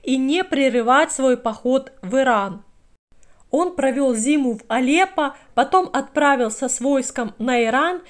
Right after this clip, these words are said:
и по возвращении семь месяцев провёл в Амасии. Таким образом, получается, практически два года султана Сулеймана не было в Стамбуле. После смерти Джихангира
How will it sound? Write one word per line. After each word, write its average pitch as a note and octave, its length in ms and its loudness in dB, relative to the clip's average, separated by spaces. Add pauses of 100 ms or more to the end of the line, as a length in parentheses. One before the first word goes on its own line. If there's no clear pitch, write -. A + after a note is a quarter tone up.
(120)
и C4+ 100 -4
по C#4 160 0
возвращении C4+ 1040 -2
семь B3+ 320 -2
месяцев D4 680 -4 (200)
провёл B3 460 2
в A3 100 -2
Амасии. C4+ 840 -2 (920)
Таким C4 320 -2
образом, F#4 440 2
получается, D4 800 2
практически C#4 800 -4
два A#3 400 2
года D4 440 0
султана A#3+ 540 -4
Сулеймана B3 720 -4 (220)
не A#3+ 240 0
было A3+ 240 0
в A3 60 -10
Стамбуле. A#3+ 760 -4 (840)
После B3 320 2
смерти C#4+ 480 2
Джихангира D#4 800 2